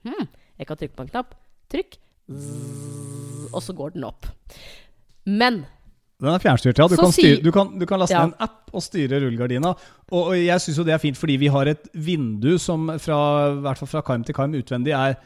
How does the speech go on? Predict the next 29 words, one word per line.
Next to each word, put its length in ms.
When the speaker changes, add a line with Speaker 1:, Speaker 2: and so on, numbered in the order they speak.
Speaker 2:
måler 380
jo 100
hundre 300
og 100
åtti 160
centimeter. 560
Speaker 1:
Ja. 120
Speaker 2:
Du, 140
det 100
er 120
jo 40
ikke 140
bare 100
et 80
sånt 120
lite 280
Speaker 1:
Nei, 160
nei, 100
nei. 140
Speaker 2:
fissevindu, 340
så 140
det 80
er 80
jo 60
et 80
stort 440
soveromsvindu 680
på 140
veggen. 340